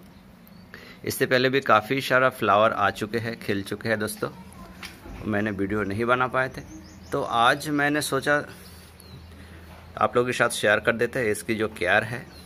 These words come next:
special care है, गर्मी के time जो special care किया जाता है, उसके बारे में आप लोगों के साथ discuss कर लेते हैं दोस्तों।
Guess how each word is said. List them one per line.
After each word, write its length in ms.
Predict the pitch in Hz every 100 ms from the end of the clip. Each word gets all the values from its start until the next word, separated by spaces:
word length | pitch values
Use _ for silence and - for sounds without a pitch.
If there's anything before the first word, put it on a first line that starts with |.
| - -
special 500 | 104 - 117 - 120 113
care 260 | 104 98 107
है, 140 | 113 - - - - - -
गर्मी 280 | 101 107
के 120 | 107 117
time 240 | 113 113
जो 140 | 104
special 380 | 98 110 113 113
care 320 | 107 104 101 107
किया 200 | 113 113
जाता 260 | 110 110
है, 160 | 110 107
उसके 220 | - 101
बारे 200 | 101 98
में 100 | 101
आप 140 | 95
लोगों 120 | 101 98
के 60 |
साथ 1160 | 92 101 - - - - - - - - - -
discuss 380 | 98 - 117 -
कर 120 | 123
लेते 260 | 127 127 131
हैं 80 |
दोस्तों। 260 | 120 -